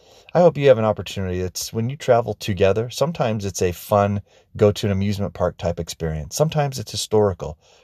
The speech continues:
Perhaps you're going to see battle sites of World War Two or s-, the Civil War in Gettysburg or something like that. Other times, you're going to spaces and places that are more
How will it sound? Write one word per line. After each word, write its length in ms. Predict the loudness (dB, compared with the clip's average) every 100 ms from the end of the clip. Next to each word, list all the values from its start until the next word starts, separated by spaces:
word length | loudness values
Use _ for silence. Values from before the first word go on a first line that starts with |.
| _
Perhaps 280 | -2 -2 -2
you're 80 | -2
going 240 | 0 0
to 60 | -2
see 500 | -4 -4 -4 -6 -8
battle 540 | 2 4 4 0 -2
sites 420 | -2 0 0 -2
of 60 | -8
World 260 | -4 -4 -2
War 220 | -4 -4
Two 360 | -6 -4 -4
or 180 | -6 -8 -12 -20 -16
s-, 60 | -12
the 160 | -6
Civil 320 | 0 0 2 0
War 240 | 0 0
in 140 | -2
Gettysburg 600 | -2 -2 -4 -4 -6 -4
or 100 | -6
something 340 | -6 -4 -4 -2
like 200 | -4 -4
that. 260 | -6 -6 -12 _ _ _ _ _ _
Other 160 | -2 -2
times, 480 | 0 0 0 -6 -6
you're 100 | 0
going 280 | 0 0
to 80 | -2
spaces 600 | -2 -2 0 -2 -6 -6
and 120 | -8
places 480 | -2 -2 -2 -4 -2
that 120 | 0
are 80 | 0
more 400 | 0 2 2 0